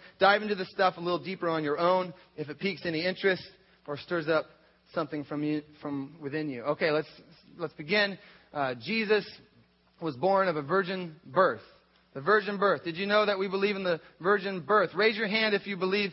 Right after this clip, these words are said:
in the virgin birth. All right, we believe that Jesus is fully man and fully God. We believe he's fully man, fully God. Raise your hand if you believe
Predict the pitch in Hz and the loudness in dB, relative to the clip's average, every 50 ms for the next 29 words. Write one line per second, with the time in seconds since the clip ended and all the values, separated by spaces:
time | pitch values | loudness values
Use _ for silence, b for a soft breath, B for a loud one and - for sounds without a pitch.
0 | - b b b b b 170 180 190 175 175 190 185 170 185 180 165 180 170 131 | -8 b b b b b -4 -2 0 2 2 0 0 0 -2 0 2 2 2 2
1 | 123 - - - _ _ _ _ _ _ _ _ _ _ _ _ _ _ _ _ | 0 -8 -20 -20 _ _ _ _ _ _ _ _ _ _ _ _ _ _ _ _
2 | _ b b b b b b b 165 185 220 233 202 175 160 180 220 214 226 226 | _ b b b b b b b 6 8 8 8 6 4 0 -2 0 2 2 4
3 | 220 226 226 196 233 220 156 - 220 240 254 226 262 247 - - B B B B | 4 4 4 4 4 2 2 -4 -4 -4 -2 -2 -4 -4 -6 -8 B B B B
4 | - 240 202 160 - - - 247 262 269 277 285 277 262 240 220 214 214 220 220 | 0 0 0 -2 -4 2 4 4 4 4 2 0 0 0 0 2 2 2 2 2
5 | 226 226 226 - 220 226 226 - - - 208 214 214 214 226 233 202 185 240 254 | 2 0 0 -2 -4 -4 -4 -4 -2 0 2 2 2 0 -2 -2 2 4 4 6
6 | 269 269 202 160 123 107 104 - - _ _ b b b b b b 214 240 214 | 6 6 4 2 0 -4 -8 -12 -20 _ _ b b b b b b -6 -4 -4
7 | 233 226 226 175 208 226 180 - - - 226 233 240 247 254 262 254 254 240 - | -4 -4 -4 -4 -4 -6 -8 -10 -6 -2 0 0 2 0 -2 -4 -4 -6 -8 -10
8 | 170 180 190 196 190 190 196 196 208 214 208 - _ _ _ - - 190 185 190 | -8 -4 -2 0 2 2 0 -2 -4 -8 -14 -18 _ _ _ -6 -4 -4 -4 -4
9 | 190 185 175 220 208 175 156 180 214 254 247 247 208 226 220 214 214 208 202 196 | -4 0 2 4 4 4 4 2 0 0 0 -2 -2 -2 0 0 0 -2 -4 -6
10 | 196 180 190 196 202 208 208 202 | -8 -6 -6 -4 -4 -4 -6 -8